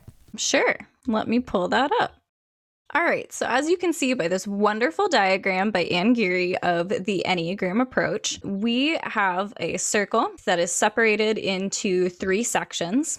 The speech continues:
Numbers two, <laughs> three, and four are the heart triad. They are represented by the color green, and their core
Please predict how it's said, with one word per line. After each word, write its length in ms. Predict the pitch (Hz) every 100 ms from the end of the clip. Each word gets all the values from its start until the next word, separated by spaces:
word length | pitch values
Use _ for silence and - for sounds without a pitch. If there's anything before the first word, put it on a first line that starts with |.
| -
Numbers 500 | 214 185 156 196 -
two, 300 | - 240 262
<laughs> 0 |
three, 500 | - - 262 247 277
and 180 | 220 226
four 420 | 196 160 156 233
are 260 | - 185 180
the 80 | 202
heart 380 | - 214 - -
triad. 600 | 196 160 156 147 269 320
They 120 | 190
are 100 | 180
represented 500 | 175 220 208 185 196
by 120 | 190
the 100 | 175
color 380 | - 180 165 -
green, 520 | 180 180 180 226 349 - - - -
and 240 | 202 185
their 300 | 196 185 208
core 680 | - - 214 185 185 185